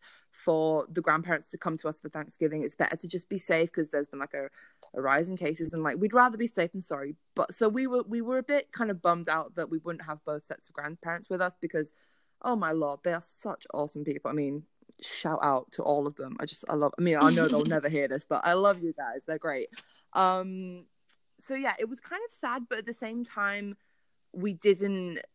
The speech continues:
Speaker 1: not in a horrible way. We, we didn't have the, the pressure of having to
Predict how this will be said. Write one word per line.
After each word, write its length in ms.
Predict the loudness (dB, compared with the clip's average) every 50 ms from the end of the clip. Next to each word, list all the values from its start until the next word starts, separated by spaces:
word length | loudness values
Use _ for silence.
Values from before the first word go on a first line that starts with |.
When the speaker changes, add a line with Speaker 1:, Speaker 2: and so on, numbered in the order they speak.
| _ _ _ _ 4
Speaker 1:
not 260 | 6 8 8 8 6 6
in 60 | 2
a 40 | 0
horrible 500 | 0 2 2 4 6 6 4 2 0 -2
way. 220 | -2 -2 -2 -2
We, 220 | -4 -4 -6 -8 -8 -4
we 140 | -2 -2 0
didn't 220 | 0 -2 -4 -4
have 260 | -4 -6 -6 -6 -6 -6
the, 140 | -6 -6 -6 -8
the 100 | -12 -12 -12
pressure 680 | -12 -4 2 2 2 4 2 0 0 0 0 0 0 -2 _ -16 _ _ -12
of 100 | -8 -2
having 240 | -2 0 0 -2 -4
to 280 | -2 0 0 0 0